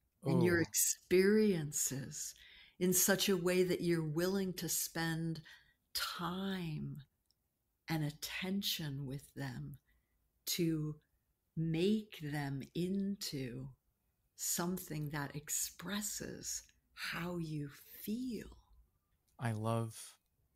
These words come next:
Speaker 2: that this can be a craft or a practice of communion, maybe,
Speaker 1: Yeah.
Speaker 2: and self-reflection, like you're saying.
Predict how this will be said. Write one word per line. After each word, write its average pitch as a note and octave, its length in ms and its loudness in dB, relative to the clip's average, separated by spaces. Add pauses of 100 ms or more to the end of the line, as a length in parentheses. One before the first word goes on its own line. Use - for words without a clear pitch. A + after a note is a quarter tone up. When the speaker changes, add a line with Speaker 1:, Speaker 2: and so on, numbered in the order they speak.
(680)
Speaker 2:
that G#2 280 0
this G#2 320 2
can G#2 240 0
be G2+ 500 0
a G2 80 -6
craft F#2+ 560 -4
or F#2+ 120 0
a F2 40 -4
practice F#2+ 800 -6 (140)
of F#2+ 400 -2 (1000)
communion, C3 580 0 (160)
maybe, D#3+ 340 2 (540)
Speaker 1:
Yeah. A2 180 6
Speaker 2:
and G#2+ 120 2
self-reflection, A2 1040 0 (220)
like G#2+ 180 -2
you're G#2+ 120 2
saying. G2+ 500 2